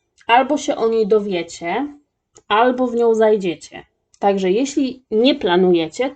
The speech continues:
to, em, to uważajcie. Wodniki kobiety, które wyjeżdżają na gdzieś, na wakacje, na wyjazdy,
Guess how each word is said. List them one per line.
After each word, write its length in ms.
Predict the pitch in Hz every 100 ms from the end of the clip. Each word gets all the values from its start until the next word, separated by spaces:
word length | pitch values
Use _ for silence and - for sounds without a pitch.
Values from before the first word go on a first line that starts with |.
| -
to, 340 | 190 214 247 _ _ _ _ _ _ _ _
em, 680 | - 190 185 185 185 185 - _ _ -
to 100 | 220
uważajcie. 720 | 214 220 208 180 185 - 220 254 - _ _ _ _ _ - - - -
Wodniki 540 | 196 214 208 269 277 262
kobiety, 520 | 226 220 233 233 240
które 360 | - 247 233
wyjeżdżają 920 | 208 220 208 202 196 180 180 240 294 - _ _ _ _ -
na 260 | 202 196
gdzieś, 520 | 190 196 208 254 - 220
na 180 | 190
wakacje, 540 | 180 185 220 214 - 214
na 140 | 185
wyjazdy, 680 | 180 175 175 170 165 196 262